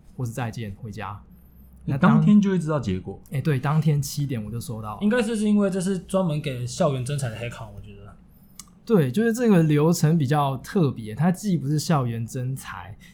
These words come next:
Speaker 1: 也不是你主动投递履历，因为这其实过程都很繁琐，它就是当面聊聊一个小时就结束了。
Speaker 2: 诶，
Speaker 3: OK。
Speaker 2: 那我帮听众问一下，所以是因为你硕-，硕士跟着指导教授才会有这种方式吗？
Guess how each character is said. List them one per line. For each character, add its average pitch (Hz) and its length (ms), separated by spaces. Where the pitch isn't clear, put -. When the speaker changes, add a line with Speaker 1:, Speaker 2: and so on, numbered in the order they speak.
Speaker 1:
也 117 100
不 120 180
是 160 160
你 147 160
主 135 280
动 139 240
投 117 260
递 139 160
履 110 220
历， 113 200
因 170 100
为 202 60
这 208 120
其 - 220
实 143 240
过 185 200
程 120 180
都 151 80
很 120 80
繁 107 260
琐， 120 220
它 185 140
就 190 100
是 190 60
当 175 200
面 170 200
聊 110 180
聊 120 180
一 143 60
个 135 80
小 104 180
时 - 220
就 127 100
结 104 200
束 104 220
了。 - 1120
Speaker 2:
诶， 135 100
Speaker 3:
OK。 208 320
Speaker 2:
那 208 80
我 120 100
帮 143 280
听 127 180
众 120 140
问 107 100
一 - 20
下， 131 60
所 - 180
以 190 40
是 185 180
因 190 140
为 190 80
你 101 240
硕-， 123 600
硕 160 240
士 147 180
跟 147 160
着 123 80
指 113 160
导 113 160
教 110 200
授 104 260
才 95 160
会 120 80
有 107 80
这 85 60
种 98 240
方 92 200
式 90 240
吗？ 76 280